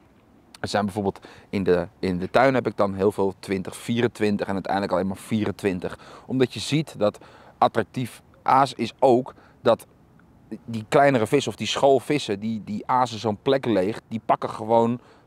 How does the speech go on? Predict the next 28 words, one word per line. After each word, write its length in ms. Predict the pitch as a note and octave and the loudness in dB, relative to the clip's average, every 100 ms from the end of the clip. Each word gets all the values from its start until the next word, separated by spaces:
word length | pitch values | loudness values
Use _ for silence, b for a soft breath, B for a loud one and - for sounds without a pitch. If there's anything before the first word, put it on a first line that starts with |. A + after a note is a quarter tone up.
| _ _ | _ _
eerder 380 | B2+ C#3+ B2 A2 | 4 4 6 2
dat 160 | A#2 - | 0 -4
kleinere 580 | - B2+ B2+ C#3 G2+ G2+ | 0 4 4 2 -2 0
aas. 480 | G2+ G2+ A#2 - - _ - | 2 2 0 -8 -18 _ -6
Hè, 240 | G2+ C#3+ | -2 -2
die 100 | A#2 | -2
pakken 260 | A#2+ - G#2+ | -4 -4 -6
die 140 | G2 | -8
zestien 340 | - B2 C3 | -6 -6 -4
en 60 | A2 | -4
die 120 | G#2 | -6
twintigers, 380 | - B2 C3 - | -6 -6 -6 -8
die 80 | G#2+ | -6
pikken 240 | B2+ A#2+ | -6 -6
ze 100 | A2+ | -8
er 60 | G2+ | -8
snel 220 | - B2 | -2 -2
tussenuit. 580 | A2+ - - G#2+ D3 - B B B | -4 -6 -2 0 0 -4 B B B
En 100 | G2+ | -8
die 120 | G2 | -6
vierentwintigers 600 | A#2+ C3+ B2+ B2+ B2 A2+ | -2 -2 -2 -4 -4 0
blijven 280 | A#2+ A#2+ A#2 | 2 4 2
dan 140 | A2+ | -2
over 280 | A2 B2+ A2+ | 0 -2 -4
voor 100 | A2 | -8
de 60 | G#2 | -6
grotere 500 | - A#2 A#2+ G2+ F#2 | 0 2 0 -6 -6
vissen. 360 | G2 - E2+ | -6 -8 -14